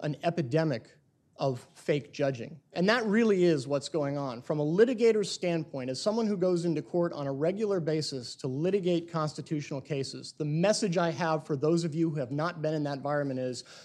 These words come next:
the very principle of constitutionally limited government is in peril as a result of an epidemic of make-believe judging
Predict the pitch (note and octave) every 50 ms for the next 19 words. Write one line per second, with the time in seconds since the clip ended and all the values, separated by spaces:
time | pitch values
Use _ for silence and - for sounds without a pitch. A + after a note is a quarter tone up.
0 | - - - - _ _ _ _ _ - D3 E3 E3+ E3 C#3 C#3 C3+ F#3+ G#3 A3
1 | A3+ A3+ A3+ A3+ A3 G#3+ - - _ _ - - - A3+ G#3+ - - F3 - -
2 | C3 B2 B2+ C3 - _ _ _ - D#3 C3+ C3+ - - - G#3 G3 A3 G#3+ -
3 | - G#3 - - G#3 G3 F3+ - - F#3 E3+ D#3+ C#3+ C#3+ D#3 F3 F#3+ F3 F3 E3
4 | C#3 C3+ D3+ D3 C3 B2+ A#2 - - - _ _ _ _ - - - - _ -
5 | G3+ G3+ G#3 G3 E3+ - - F#3 E3 D#3+ C#3+ - - - C4+ C4 A3+ F3 C#3 B2
6 | B2 B2 - - _ _ _ _ _ _ _ - F3+ E3+ D3 E3 D#3+ D#3+ D#3+ C3+
7 | D#3+ G#3+ A3 G#3+ G#3+ - - - D3 D#3 D3+ - - G3+ G#3 - - E3 D3 D#3+
8 | D3+ C#3+ C#3+ C#3+ - - _ _ _ _ _ _ _ - D#3+ C#3+ B2+ D3+ D#3+ E3+
9 | F3+ F3 F3 E3+ E3 D#3 D3+ D3 C#3 B2+ - C3+ B2 A#2 A2+ D3 - F3+